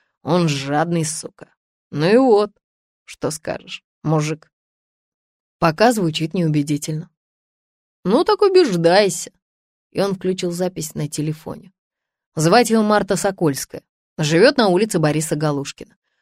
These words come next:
Муж у ней возвращается поздно, в подъезде лампочку разбей, шарахни ее чем-нибудь по башке. Она хлипкая какая-то, сразу концы отдаст.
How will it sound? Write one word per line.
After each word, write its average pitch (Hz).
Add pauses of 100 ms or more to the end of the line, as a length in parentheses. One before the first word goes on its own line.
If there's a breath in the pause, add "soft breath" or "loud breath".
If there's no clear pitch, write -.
(180)
Муж 302
у -
ней 262
возвращается 185
поздно, 175
в -
подъезде 170
лампочку 147
разбей, 156
шарахни 185
ее 156
чем-нибудь 151
по 147
башке. 151 (280)
Она 359
хлипкая 320
какая-то, 143
сразу 165
концы 143
отдаст. -